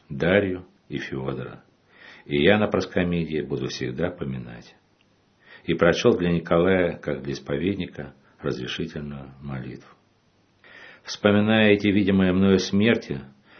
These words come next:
совершенно различных людей, Я отчётливо ощущала тогда огромное влияние силы Божией, и это укрепляло во мне веру, вселяло уверенность,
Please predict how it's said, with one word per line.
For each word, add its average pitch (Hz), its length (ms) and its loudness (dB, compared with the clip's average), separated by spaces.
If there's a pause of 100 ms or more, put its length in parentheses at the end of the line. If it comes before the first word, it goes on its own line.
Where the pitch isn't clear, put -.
совершенно 113 580 2
различных 104 600 2
людей, 98 560 0 (480)
Я 73 200 4
отчётливо 120 500 4
ощущала 101 560 4
тогда 82 420 2
огромное 98 560 4
влияние 95 800 4
силы 98 340 0
Божией, 71 540 0 (720)
и 85 120 2
это 104 200 4
укрепляло 98 460 4
во 95 120 6
мне 92 200 2
веру, 82 460 0 (100)
вселяло 82 460 2
уверенность, 87 720 2